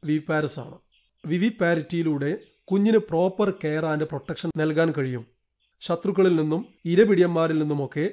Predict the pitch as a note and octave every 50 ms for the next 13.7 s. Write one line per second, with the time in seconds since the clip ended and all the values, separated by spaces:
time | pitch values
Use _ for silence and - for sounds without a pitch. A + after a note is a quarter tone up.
0 | - - - D#3+ E3+ F3+ F#3+ G3 F#3+ F#3+ F3+ D#3 C#3+ - - F#3+ - G#3 D#3 D3+
1 | D3 D3 C#3+ C#3 A#2+ C#3 C3 B2+ C3 - C#3 B2 A#2+ A#2+ _ _ _ _ _ _
2 | _ _ _ _ _ - B2+ B2+ C#3+ C3+ - D#3+ E3 E3+ D#3+ D#3 F3 F3 F3 F3
3 | E3 F3 F3 F3+ F#3 - _ - D#3 C#3 - - F3+ D#3 D3+ D3+ D#3+ D#3 D#3 D#3+
4 | E3 - - D3 C#3+ D3 C#3 - F3+ E3 D#3 D3+ - D#3+ E3 D#3+ D#3 C#3+ A#2 -
5 | _ _ _ _ _ _ _ _ _ _ - D3+ C#3 - - D#3+ A3 - _ _
6 | _ _ _ _ _ _ _ _ _ _ _ _ _ _ - E3 E3 E3+ E3 D#3+
7 | D#3 D3+ D3+ D3+ D#3 - - - _ _ _ _ - F3+ F3+ F#3+ E3+ D#3 D3 D#3+
8 | D#3+ D#3+ D#3+ D#3+ E3 - D#3 D3 D3 D3+ D3+ - - C#3 C3 - D3+ D3+ D3+ -
9 | E3 D#3 E3 A3+ C#4+ - _ _ _ _ _ _ _ - F3+ F#3+ G3 G3+ - A3
10 | F3+ F3 - E3+ D3+ D#3 D#3 D3+ D#3 D3+ C#3+ C#3 C#3 C#3 - - C#3+ D3 D3+ D3
11 | D#3 D3+ D#3 D3 D#3 G#3 D#4 - _ _ _ _ _ _ _ _ _ _ _ -
12 | C#3 C#3+ D3+ C#3+ - E3 D#3 D#3 D#3 - F#3 F#3 F3+ D#3 D#3 D3 - D#3 D3+ D3+
13 | D3+ - D#3+ D3 C#3+ C#3 C#3 C#3+ C#3+ D3 D#3+ F3 C4+